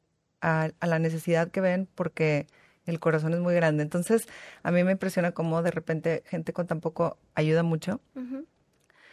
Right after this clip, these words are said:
Speaker 1: Me impresiona también, eh, o me ha dejado de aprendizaje que la gente se va uniendo sola. Que la gente se va uniendo sola cuando, y que, y que creo que debe ser la misma experiencia que tienen, por ejemplo, la gente que se hace,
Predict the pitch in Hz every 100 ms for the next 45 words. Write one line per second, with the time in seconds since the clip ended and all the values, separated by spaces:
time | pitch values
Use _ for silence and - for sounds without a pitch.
0 | - - - 185 180 180 196 202 220 226
1 | 196 190 196 - 196 185 180 180 185 196
2 | 226 220 214 208 196 175 165 170 180 185
3 | - 175 170 170 - _ _ _ _ _
4 | _ _ _ _ _ _ _ _ _ -
5 | 185 185 - 202 202 226 226 214 180 180
6 | 180 180 175 190 - _ - - 147 139
7 | - _ _ _ _ _ _ _ _ _
8 | 185 185 214 247 254 233 220 220 220 -
9 | 208 202 - _ - 180 175 170 165 160
10 | 156 - _ _ _ _ _ _ _ _
11 | _ _ _ - 240 - 277 302 285 349
12 | 453 453 339 320 311 311 320 330 - 247
13 | 226 220 226 233 226 - 196 196 214 -
14 | 190 165 180 196 208 196 190 175 202 208
15 | - 175 165 - 190 196 165